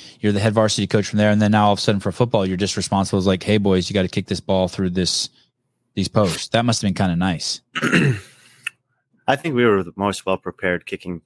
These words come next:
Speaker 2: <laughs> team in the, in the state. I mean, that the head coach of my team actually played for the Patriots. I think he was on their Super Bowl team in
Speaker 1: <laughs>
Speaker 2: two thousand eight.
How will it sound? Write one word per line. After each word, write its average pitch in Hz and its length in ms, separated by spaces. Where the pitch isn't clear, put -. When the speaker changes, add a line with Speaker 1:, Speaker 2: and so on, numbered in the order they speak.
Speaker 2:
<laughs> - 120
team 135 240
in 120 120
the, 113 160
in 107 100
the 95 80
state. 113 440
I 90 80
mean, 92 200
that 92 240
the 95 80
head 135 200
coach 123 240
of 95 80
my 95 160
team 90 380
actually 92 500
played 98 480
for - 240
the 85 80
Patriots. 113 540
I 90 60
think 110 180
he 110 80
was 90 180
on 87 120
their 85 100
Super - 280
Bowl 82 160
team 85 220
in 82 60
Speaker 1:
<laughs> 80 60
Speaker 2:
two - 120
thousand 85 380
eight. 92 360